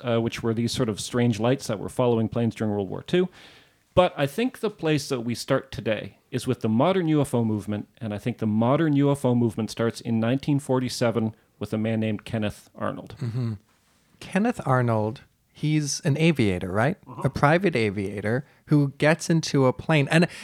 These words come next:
Speaker 2: it's actually, it really is a good place to start because we also get a lot of the maybe not a lot, but the tropes of aliens, what they look like,
Speaker 1: Mm-hmm.
Speaker 2: um,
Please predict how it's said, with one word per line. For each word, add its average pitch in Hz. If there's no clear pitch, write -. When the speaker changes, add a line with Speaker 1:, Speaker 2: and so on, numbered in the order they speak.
Speaker 2:
it's 180
actually, 214
it 196
really 180
is -
a 143
good 151
place 135
to 123
start -
because 131
we 143
also 151
get 139
a 139
lot 123
of 127
the 120
maybe 208
not 147
a 120
lot, 113
but 120
the 143
tropes -
of 156
aliens, 160
what 139
they 147
look 139
like, 135
Speaker 1:
Mm-hmm. 160
Speaker 2:
um, 120